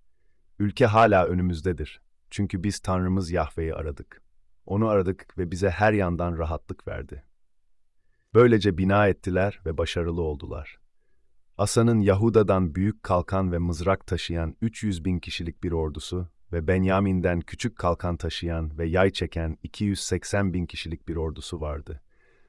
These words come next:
Bunların hepsi cesur yiğitlerdi. Etiyopyalı Zerah bir milyon kişilik bir ordu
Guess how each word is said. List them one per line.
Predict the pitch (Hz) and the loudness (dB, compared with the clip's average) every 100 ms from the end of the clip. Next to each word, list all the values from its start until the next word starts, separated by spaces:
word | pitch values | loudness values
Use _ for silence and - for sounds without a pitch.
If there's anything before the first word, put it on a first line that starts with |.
| _ _ _ - | _ _ _ -2
Bunların | 107 110 113 | 2 4 4
hepsi | 101 - - 95 | 4 2 0 -4
cesur | 82 85 - 92 | -2 -2 0 -2
yiğitlerdi. | 80 78 76 - 78 69 69 71 _ _ _ _ _ _ _ _ | -2 -6 -8 -8 -8 -8 -12 -16 _ _ _ _ _ _ _ _
Etiyopyalı | 101 - 123 - 107 95 | -4 4 4 6 2 2
Zerah | 80 98 92 87 - | 4 4 6 2 -2
bir | 101 104 | -2 0
milyon | 101 92 98 95 | 2 0 0 0
kişilik | - - 85 85 - | -2 -8 -6 -8 -4
bir | 90 | -2
ordu | 85 80 73 80 | 0 -2 -4 -6